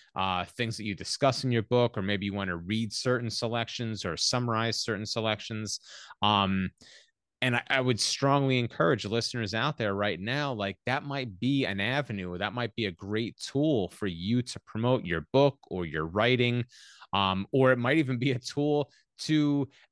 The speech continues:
as you and I discussed in a previous episode, maybe you're starting to, um,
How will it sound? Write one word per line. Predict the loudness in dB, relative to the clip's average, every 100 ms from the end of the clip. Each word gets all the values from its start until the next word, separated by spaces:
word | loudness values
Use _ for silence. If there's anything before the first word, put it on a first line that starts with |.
| -2
as | -2 -2 -2
you | 0
and | 0
I | -2
discussed | -4 -6 -4 -4 -4 -6
in | -4 -4 -4
a | -2 0 -2 _
previous | -4 -2 2 0 0
episode, | -2 -2 -4 0 0 0 -6 _ -4
maybe | 0 0 0
you're | -2
starting | -2 -4 -2 -2 -4 -6
to, | -2 0 0 -4 -6
um, | -4 -2 -4 -6